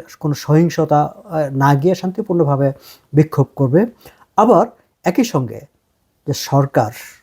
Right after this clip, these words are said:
ইনক্লুডিং বাংলাদেশের যে অন্তর্বর্তী সরকার আছে সহ বিশ্বের যে কোনো দেশে যেখানেই বিক্ষোভ হোক না কেন, তারা নাগরিকদের মানবাধিকার, তাদের আত্মসম্মানবোধ,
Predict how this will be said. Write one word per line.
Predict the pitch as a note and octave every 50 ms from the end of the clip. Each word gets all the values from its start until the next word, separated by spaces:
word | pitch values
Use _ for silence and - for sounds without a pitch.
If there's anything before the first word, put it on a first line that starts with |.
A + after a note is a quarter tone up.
| _ _ _ _ _ _ _ _
ইনক্লুডিং | - F#3 F#3 F3+ F#3+ G#3+ F#3 F3+ F3 D#3
বাংলাদেশের | C#3+ C#3 C#3 C3+ C3+ B2 B2 - - B2+
যে | A#2 C3
অন্তর্বর্তী | B2+ B2 D3+ C#3 B2+ C3 B2+ B2
সরকার | - - B2+ - - B2 A#2
আছে | B2 A#2 - - E3+ G3+ A#3 - _ _ _ _ _ _
সহ | _ - - D#3 C3 B2
বিশ্বের | B2+ F3+ - - F3+ D3
যে | C3+ F3
কোনো | F3+ - E3+ D3 C3+
দেশে | B2+ B2 - D3+
যেখানেই | C#3 C3 D3 D3 G3 F3+ D3+
বিক্ষোভ | C3 B2+ B2 - - C#3+ B2
হোক | A2+ A#2 - -
না | A#2+
কেন, | A2+ - C3+ F3 G#3+ A#3 - _ - _ _ _ _ _
তারা | - C#3 C3+ D3 E3 F#3+ G#3 A3+ _ _ D3
নাগরিকদের | C#3+ C3+ C#3 C#3+ C#3 C3+ D3+ D3 C#3+ B2 A2 C#3 C3 A#2+ A#2+ - _ _ _ _ _ _ -
মানবাধিকার, | C#3 C3+ D3 D#3 D3 D3+ D3 C#3 C#3 C3 C3+ C3 - A#2+ A#2 A#2 - _ _
তাদের | _ D3 D3 B2+ C#3+ C#3 C#3 - - _
আত্মসম্মানবোধ, | - C#3 - - _ - E3+ D3 - - C#3+ C3 C3+ C3+ C3+ C3+ A#2+ A2+ B2+ A#2+ A#2+